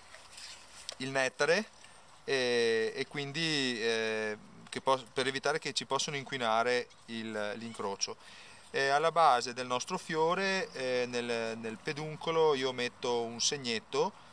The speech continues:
che può essere uno spago, un cartellino, un qualcosa, e poi nel, nel quaderno riporto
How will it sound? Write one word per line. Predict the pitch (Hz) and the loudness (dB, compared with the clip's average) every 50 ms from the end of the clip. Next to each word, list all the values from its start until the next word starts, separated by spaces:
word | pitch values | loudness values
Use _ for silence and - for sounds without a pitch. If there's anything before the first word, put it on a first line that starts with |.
| - - - - | -20 -20 -16 -8
che | - 131 | -6 -4
può | 120 - 123 | 0 2 2
essere | 120 120 117 - 127 120 | 4 4 2 0 -2 -4
uno | 123 117 113 113 113 113 113 113 117 | -6 -8 -8 -8 -10 -10 -6 -4 -4
spago, | - - - - 107 107 110 117 120 120 123 123 123 123 120 120 | -4 -2 0 2 4 6 6 6 4 2 0 -2 0 0 0 -2
un | 120 117 | -2 -4
cartellino, | 117 - 117 113 - - 120 117 113 110 110 113 113 113 | -2 -2 -2 -2 0 0 0 0 0 0 -2 -2 -2 -2
un | 110 107 | 0 0
qualcosa, | - 156 147 - 135 120 113 113 113 117 143 160 170 180 | 0 0 0 2 2 4 4 4 2 2 0 0 0 0
e | 180 | -2
poi | - - - 143 131 131 123 123 120 | -2 0 2 4 6 4 4 2 0
nel, | 123 135 135 135 131 131 120 113 113 107 104 - - - - - - - - - - - - - - - - - - - - - - - - - - - - - - - - - - - - - - - - - - - - - - - - - | -4 -6 -6 -6 -6 -4 -2 0 0 0 0 -2 -8 -18 -20 -20 -20 -20 -20 -20 -20 -20 -20 -18 -18 -18 -18 -18 -18 -20 -20 -18 -18 -18 -20 -20 -20 -20 -20 -18 -18 -18 -18 -16 -16 -16 -16 -16 -16 -18 -18 -18 -16 -14 -14 -14 -16 -18 -14 -12
nel | 131 127 | -12 -6
quaderno | - - 156 147 147 135 127 123 135 143 156 185 214 - - - - - - - - - - - - - - - - - | -2 0 2 4 6 6 6 4 2 2 0 0 0 -2 -6 -16 -20 -20 -20 -20 -20 -20 -20 -20 -20 -20 -20 -20 -12 -10
riporto | - 139 160 - - 143 127 120 120 127 - - 160 185 202 | -8 -8 -6 2 4 6 6 6 4 2 0 0 0 0 0